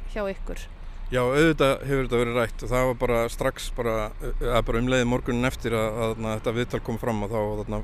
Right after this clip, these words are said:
Speaker 2: fóru þetta ræð-, fóru við að ræða þetta sérstaklega að koma að náttúrulega fyrirspurnir frá, frá fjölmiðlum og frá almenningi um, um styttuna, eh, og þetta er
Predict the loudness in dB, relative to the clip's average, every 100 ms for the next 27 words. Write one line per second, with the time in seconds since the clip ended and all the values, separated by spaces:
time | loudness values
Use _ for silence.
0 | -6 -2 0 0 0 0 0 0 -6 -4
1 | 0 2 2 2 2 -2 -4 -4 -6 -2
2 | -2 -2 -8 -12 -8 -2 0 2 2 0
3 | 0 -2 -2 -2 0 0 0 -4 -2 0
4 | 0 0 -2 -4 0 0 2 0 0 0
5 | -2 0 0 2 2 0 0 -2 -4 -2
6 | -2 -2 -4 -2 -2 -2 -2 -4 -6 -10
7 | -10 -8 -6 -2 2 4 2 0 2 2
8 | 2 0 2 2